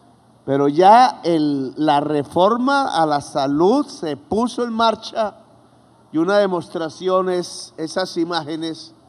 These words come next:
de los equipos de salud básicas atendiendo el territorio en Ayapel, sur de Córdoba. Bueno, nos toca irnos. Mañana estamos en San Marcos.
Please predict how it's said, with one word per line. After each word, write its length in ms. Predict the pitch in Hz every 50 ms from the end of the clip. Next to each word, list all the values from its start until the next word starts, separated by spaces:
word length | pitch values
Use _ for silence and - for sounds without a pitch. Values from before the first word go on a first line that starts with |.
| _ _ _ _ _ _ _ _ -
de 120 | - 127 123
los 220 | 127 131 123 -
equipos 500 | 135 123 - - 156 - - 170 175 151
de 140 | 156 156 139
salud 400 | - 147 127 127 143 156 151 147
básicas 680 | 143 160 160 - - - 165 120 - 165 165 160 143 -
atendiendo 560 | 143 127 117 131 123 120 123 139 139 143 151
el 100 | 151 139
territorio 840 | - - 156 151 156 147 - - 156 147 139 143 143 147 151 151 143 - - - - - - - - - -
en 200 | - 147 143 143 143
Ayapel, 840 | 139 135 131 131 127 120 117 - - 165 170 170 151 127 110 101 95 87 - - - - - - - - - - - - - - - - -
sur 320 | - - - 170 160 156 151
de 160 | 160 156 -
Córdoba. 540 | - 175 175 160 143 131 120 107 98 90 95 - - - - - - - - - - - - - - - - - - - -
Bueno, 320 | 131 160 175 175 170 160
nos 240 | 151 151 135 - -
toca 340 | 190 196 185 196 220 226 220
irnos. 680 | 208 196 196 202 196 202 202 - - - - - - - - - - 117
Mañana 400 | 135 135 135 143 156 170 180 196
estamos 400 | 190 - - 185 190 196 190 160
en 120 | 175 160
San 220 | 143 - 156 156 160
Marcos. 800 | 175 180 175 170 - - 175 175 175 - - - - - -